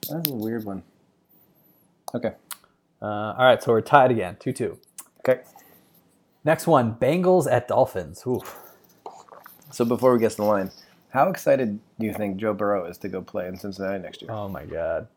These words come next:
Speaker 2: yeah, that, that sucks. I mean,
Speaker 1: Oh my
Speaker 2: but so what do they do with Dalton?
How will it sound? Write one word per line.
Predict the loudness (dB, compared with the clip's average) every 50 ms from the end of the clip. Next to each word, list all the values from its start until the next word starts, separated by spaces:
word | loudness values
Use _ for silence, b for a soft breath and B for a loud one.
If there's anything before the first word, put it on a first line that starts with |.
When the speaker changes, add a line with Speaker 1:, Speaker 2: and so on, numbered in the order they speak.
| -16
Speaker 2:
yeah, | -12 -8 -4
that, | -4 -4 -4 -4 -8 -16 -20 b b b b b b b b b b b b b _ _ _
that | 0 0 0 0 -2
sucks. | -4 -2 -2 -2 -4 -6 -16 -20 -20 _ _ _ _ _ _ -18 -10 -6
I | -6
mean, | -4 -4 -4 -6 -8 -10 _ _ -12
Speaker 1:
Oh | -10 -10 -10 -8
my | -2 0
Speaker 2:
but | 2 2
so | 4 6
what | 6 8
do | 8 8
they | 8 8
do | 8 8 8
with | 8 6 4
Dalton? | 2 0 0 0 -2 -4 -10 -10 -12 -18